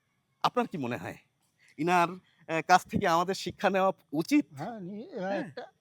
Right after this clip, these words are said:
Speaker 2: আগামী প্রজন্মের জন্য তো আমাদের ক-, কি রাখবো? তারা তো তাহলে সেই বিষ নিয়ে জ-,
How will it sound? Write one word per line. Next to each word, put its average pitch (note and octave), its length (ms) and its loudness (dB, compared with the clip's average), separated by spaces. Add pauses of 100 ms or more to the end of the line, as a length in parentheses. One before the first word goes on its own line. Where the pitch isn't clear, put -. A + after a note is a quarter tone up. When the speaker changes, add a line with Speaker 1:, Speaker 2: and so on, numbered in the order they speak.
(240)
Speaker 2:
আগামী G3 400 -2
প্রজন্মের A#3 580 -2
জন্য A#3+ 260 0
তো A#3 80 0
আমাদের A3+ 400 0
ক-, A3+ 340 -2
কি B3 220 -2
রাখবো? E3+ 420 0
তারা G#3 260 -2
তো A3+ 160 -10
তাহলে A#3 240 -2
সেই A3+ 160 -6
বিষ G3+ 340 -6
নিয়ে B3 300 0
জ-, G#3 540 -12